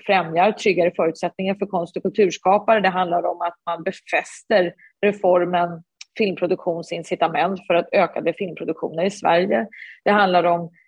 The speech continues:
satsningar på biblioteken. Det handlar om att utvärdera informationscentra som biblioteken utgör.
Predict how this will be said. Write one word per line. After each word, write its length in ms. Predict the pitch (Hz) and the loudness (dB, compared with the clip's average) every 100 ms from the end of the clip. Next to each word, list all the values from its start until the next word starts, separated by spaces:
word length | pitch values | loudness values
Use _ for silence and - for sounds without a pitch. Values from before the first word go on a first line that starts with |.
| - | -4
satsningar 480 | 233 214 - 175 160 | -2 -2 -4 -6 -6
på 140 | 165 175 | -6 0
biblioteken. 1000 | 180 160 185 - 175 165 - - 233 226 | 0 0 -4 -2 -4 -2 -4 -6 -4 0
Det 100 | 202 | 0
handlar 480 | 180 175 180 165 165 | 0 -2 -4 -4 -4
om 260 | 160 165 - _ - | -6 -8 -16 _ -4
att 160 | 185 | 0
utvärdera 920 | 226 196 - 175 165 175 190 196 190 | 2 0 0 0 4 4 6 6 4
informationscentra 1600 | - 180 - 180 - 226 185 165 - _ - - 170 208 214 - 240 | 2 -2 -4 -6 -2 -2 -2 -6 -14 _ -16 -4 -2 -2 -6 -2 -2
som 160 | 240 | 0
biblioteken 540 | 233 233 233 214 214 220 | 0 0 0 -4 -2 -2
utgör. 560 | 214 - 196 214 240 | -4 0 2 2 2